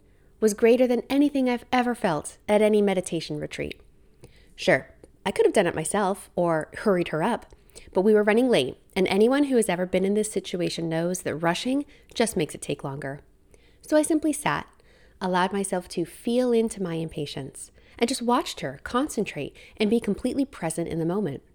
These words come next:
Eventually, I felt a sense of oneness. I felt a blurring of reality as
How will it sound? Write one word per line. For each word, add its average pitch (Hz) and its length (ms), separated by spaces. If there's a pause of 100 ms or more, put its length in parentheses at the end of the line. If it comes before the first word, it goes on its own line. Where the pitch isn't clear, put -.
(460)
Eventually, 262 460
I 226 120
felt 240 300
a 196 60
sense 202 340
of 180 200
oneness. 160 560 (400)
I - 40
felt 254 200
a 226 40
blurring 226 540
of 208 140
reality 185 500
as 156 140